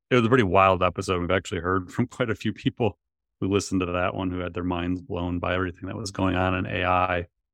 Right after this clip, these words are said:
Um, yeah, if like us, you kinda took a couple weeks away <laughs> from talking about it, a lot happened. And, um, this week, I wouldn't say we have quite the level of, uh, A I announcements. Uh, we did today have,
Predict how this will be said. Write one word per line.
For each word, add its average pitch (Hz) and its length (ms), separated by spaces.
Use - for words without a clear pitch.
Um, 85 420
yeah, 92 200
if - 120
like 101 260
us, 98 280
you - 40
kinda 92 200
took - 220
a 92 40
couple 92 300
weeks 90 260
away 92 300
<laughs> - 0
from 87 300
talking 123 440
about 139 320
it, 156 180
a 90 60
lot 92 340
happened. 107 640
And, 95 420
um, 90 380
this 127 340
week, 139 140
I 104 60
wouldn't 101 220
say 101 140
we 98 120
have 92 220
quite 104 300
the 113 80
level 127 360
of, 127 300
uh, 131 220
A 139 100
I 135 140
announcements. 139 760
Uh, 90 220
we 90 120
did 95 320
today 92 420
have, 92 400